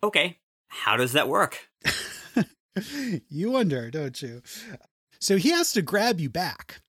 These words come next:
Speaker 2: So if you think about this, so you've got your arm on him. He's gonna have to grab that arm and pull it back. So he's got to do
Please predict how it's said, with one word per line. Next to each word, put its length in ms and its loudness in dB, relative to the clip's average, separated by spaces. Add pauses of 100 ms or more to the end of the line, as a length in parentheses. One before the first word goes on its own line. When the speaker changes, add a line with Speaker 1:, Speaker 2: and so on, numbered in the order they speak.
(120)
Speaker 2:
So 300 4
if 160 2
you 100 6
think 200 6
about 260 4
this, 180 0
so 80 4
you've 220 4
got 240 6
your 160 4
arm 340 6
on 300 4
him. 680 4
He's 280 4
gonna 160 6
have 280 6
to 60 -2
grab 400 6
that 280 6
arm 500 0 (160)
and 320 2
pull 240 2
it 120 -2
back. 440 -8
So 340 4
he's 380 4
got 280 4
to 120 0
do 500 0